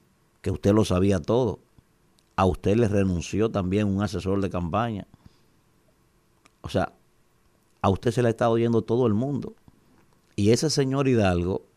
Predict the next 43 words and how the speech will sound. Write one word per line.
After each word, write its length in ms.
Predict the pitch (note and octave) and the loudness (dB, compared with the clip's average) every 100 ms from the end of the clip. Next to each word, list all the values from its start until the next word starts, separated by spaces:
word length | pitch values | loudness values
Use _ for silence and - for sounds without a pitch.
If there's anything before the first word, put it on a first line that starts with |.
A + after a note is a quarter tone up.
| _ | _
para 180 | - F#2+ | -8 -4
que 100 | G2 | 0
la 120 | F2 | 0
gente, 300 | F2 A2 - | 2 0 -4
para 220 | - F#2+ | -4 -2
la 80 | F#2 | 0
gente 240 | G2+ A2 | 0 -2
que 80 | A2 | -2
no 120 | A2 | -2
sabe, 420 | B2 G2+ F2+ F#2 - - _ _ _ _ _ | -2 -2 -4 -6 -10 -20 _ _ _ _ _
fue 260 | - - A2+ | -10 0 2
el 80 | A#2 | 4
que 100 | A#2+ | 2
inició 420 | A2+ G2+ - A2 | 2 0 0 0
ese 200 | B2+ G2 | 0 -2
proceso 500 | F#2 F#2+ - A2+ - | -4 -6 -2 -4 -2
en 60 | F2+ | -2
materia 400 | E2+ D#2 G#2+ G#2+ | -2 0 0 0
municipal, 580 | G2+ F#2+ F#2 D2+ G2+ | 0 -2 -6 -2 0
fue 120 | F2 F#2+ | 0 0
el 40 | |
que 80 | G2+ | 0
se 100 | G#2 | 0
llevó 360 | G2+ G#2+ A2 - - _ _ - | 2 2 0 -4 -20 _ _ 0
todos 200 | A2 C3+ | 6 6
los 160 | C3+ | 6
alcaldes 520 | A2 G#2 - A2 A2 F2+ | 4 0 2 2 2 0
que 120 | F#2+ | 0
le 80 | F#2+ | -2
apoyaron 420 | E2 F2 G2 G2+ | -2 -2 0 -2
a 80 | F#2+ | -2
usted, 240 | - F2 | -4 -6
fue 220 | - F2+ | -4 -4
el 80 | G2+ | -2
que 100 | - | -6
se 80 | F#2 | -6
lo 80 | F#2+ | -6
llevó. 300 | F#2 A2 - _ - - _ _ _ _ _ _ _ _ | -4 -4 -6 _ -20 -20 _ _ _ _ _ _ _ _
Igual 300 | F#2 F2 G#2 | -2 2 4
como 180 | G#2 G2+ | 4 2
hizo 140 | G2 | 2
Gustavo 420 | F#2+ F#2 G2+ G2+ | 0 0 0 0
Sánchez 420 | - G2 G#2+ D#2+ | 2 0 0 -4